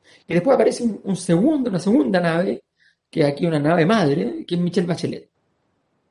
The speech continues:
Que el error del comando fue no hacer una reunión previa a la de Gabriel Boric,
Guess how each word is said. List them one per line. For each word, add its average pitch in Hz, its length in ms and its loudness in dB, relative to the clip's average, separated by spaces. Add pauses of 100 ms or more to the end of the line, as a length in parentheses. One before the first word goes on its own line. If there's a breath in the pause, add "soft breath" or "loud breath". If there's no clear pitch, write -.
(1200)
Que 143 140 4
el 139 80 4
error 214 320 4
del 180 180 0
comando 127 600 -4 (1400)
fue 190 220 2
no 190 100 2
hacer 196 240 6
una 202 160 2
reunión 165 520 2
previa 202 400 4
a - 20 2
la 127 120 0
de 131 80 0
Gabriel 147 360 -2
Boric, 170 360 -4